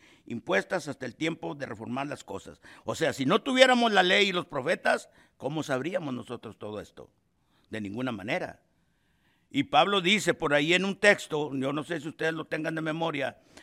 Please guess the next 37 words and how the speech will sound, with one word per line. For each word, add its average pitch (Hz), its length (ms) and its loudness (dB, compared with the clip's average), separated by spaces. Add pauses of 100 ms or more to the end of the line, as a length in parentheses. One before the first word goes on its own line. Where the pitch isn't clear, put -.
(140)
"las 156 260 4
cosas 214 460 2
que 180 160 -2
se 165 100 -6
escribieron 160 600 -2
antes 143 600 -2 (1900)
para 117 240 -6
nuestra 113 280 -10
enseñanza 110 680 -6 (320)
se 101 100 -18
escribieron". 95 480 -12
Y - 20 -10
no, 190 140 -4
no 151 120 -10
tengo 135 200 -8
el 113 80 -12
texto - 260 -16
aquí 90 220 -20
apuntado 90 420 -14
ese, - 160 -20 (240)
pero 131 160 -4
por 170 180 0
ahí 196 120 4
está, - 340 -8 (460)
para 151 240 2
ver 190 260 0
que 190 120 -6
todo 247 520 0
lo 196 160 -4
que 147 100 -8
está 185 160 -10
escrito, 139 580 -10 (340)
tanto 226 400 0
en 285 60 -2
el 262 120 0
Antiguo 233 440 -2
Testamento 185 800 -6